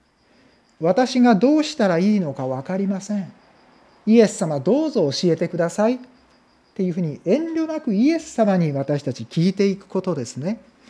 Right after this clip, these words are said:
そうしますと、その私たちを、このニコデモも、「あなたはどうしてそういうことがわからないんですか？」なんて怒られてますけれども、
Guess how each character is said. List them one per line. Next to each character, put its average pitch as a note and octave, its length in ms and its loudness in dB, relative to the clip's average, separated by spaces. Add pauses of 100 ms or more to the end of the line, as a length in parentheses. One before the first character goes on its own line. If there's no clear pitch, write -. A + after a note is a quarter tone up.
(560)
そ A#3+ 200 4
う C4+ 40 2
し B3+ 120 -4
ま C4+ 120 -4
す - 160 -12
と、 D4 320 -2 (600)
そ - 240 0
の C4+ 320 0 (360)
私 E3 400 2
た D3 120 2
ち A#2 200 -6
を、 C3 160 0 (720)
こ D3+ 140 2
の D3+ 120 4
ニ C#3+ 180 2
コ F3+ 140 6
デ F3 100 6
モ E3+ 160 4
も、 G3+ 260 2 (460)
「あ B2+ 80 -2
な D3 160 0
た C#3 120 -4
は C3+ 160 0
ど E3+ 320 2
う D4+ 40 -4
し - 80 -10
て F3 140 0
そ D3+ 200 -2
う - 20 2
い D3+ 40 2
う D3+ 40 0
こ D#3+ 100 0
と E3+ 80 2
が C3 120 2
わ G#2 140 -8
か A#2+ 140 -8
ら D#3+ 100 -2
な C4+ 120 0
い A#3 80 6
ん G3 80 6
で D3+ 100 2
す - 100 -8
か？」 E3+ 260 0 (360)
な C3+ 100 -4
ん C3 80 -4
て B2+ 160 -2
怒 D#3 280 6
ら A#3 120 4
れ A3 120 4
て A3 100 2
ま G#3+ 140 6
す - 120 -6
け D3+ 100 0
れ C3 100 0
ど A#2+ 80 -4
も、 D3 260 -2